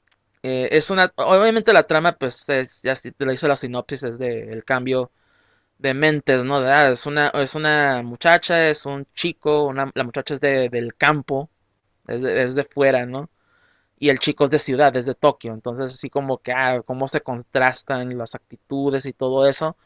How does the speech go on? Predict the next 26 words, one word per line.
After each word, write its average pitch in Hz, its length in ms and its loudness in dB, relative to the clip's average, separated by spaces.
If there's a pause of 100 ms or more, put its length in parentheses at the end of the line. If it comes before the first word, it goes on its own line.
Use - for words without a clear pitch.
(720)
pero 185 500 8
no, 143 260 2
no, 156 200 -2
no, 160 120 2
así, 151 200 0
ay, 156 240 6
es, 139 260 2 (240)
no, 160 240 2
no 165 180 6
es - 140 -2
tu 170 140 -8
típica 139 920 0 (100)
historia, 147 640 2 (240)
este, 127 460 -4
de, 120 180 -4
ay, 139 260 4
sí, 147 200 -4
cambio 143 320 2
de 143 80 2
cuerpo, 127 380 -2
sí, 117 120 -10
ajá, 123 240 -6
no, 117 360 -6
hay 117 240 0
mucho 135 760 -2
más 117 440 -10